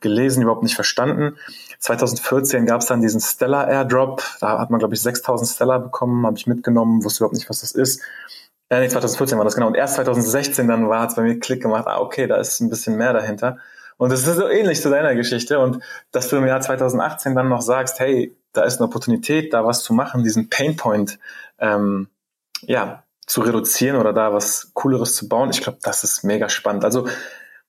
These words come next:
das vergessen halt viele, die, äh, ich sag mal, im Wald, äh, sich verirrt haben, so. Wir sind noch so früh, es gibt noch so viele Opportunitäten, da was zu machen. Ähm,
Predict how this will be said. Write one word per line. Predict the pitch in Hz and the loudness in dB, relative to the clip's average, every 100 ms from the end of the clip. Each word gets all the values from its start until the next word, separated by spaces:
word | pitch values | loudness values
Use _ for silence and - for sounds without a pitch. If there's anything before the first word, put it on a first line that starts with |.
| - | -8
das | 156 | -4
vergessen | 180 156 156 156 | -2 -2 0 0
halt | 143 | 0
viele, | 135 156 143 | 0 2 2
die, | 127 131 127 131 | 2 2 2 2
äh, | 117 | 2
ich | 123 120 | 0 0
sag | 131 | -2
mal, | 131 120 | -2 2
im | 117 110 | 2 2
Wald, | 117 127 135 135 - | 0 0 0 -4 -2
äh, | 120 117 | 0 0
sich | 113 117 | 0 -2
verirrt | - 110 135 139 | -4 0 0 0
haben, | 120 113 | 0 0
so. | 110 135 139 - - - | 2 0 -2 -14 -20 -4
Wir | 120 | 0
sind | 120 147 | 0 2
noch | 135 | 0
so | 127 123 165 | 0 0 0
früh, | 180 - 147 | 0 0 2
es | 135 131 | 2 0
gibt | - | -4
noch | 123 120 | -4 -2
so | - 151 | 0 0
viele | 156 147 | 0 -2
Opportunitäten, | - - 131 131 120 - 214 214 135 | 0 -2 0 0 0 0 -2 0 0
da | 120 113 | 0 0
was | 117 | 0
zu | - 113 | 0 0
machen. | 156 160 117 135 - - - - - - | 0 0 -2 -2 -8 -16 -16 -16 -10 -2
Ähm, | 120 117 117 113 113 | 0 4 4 4 2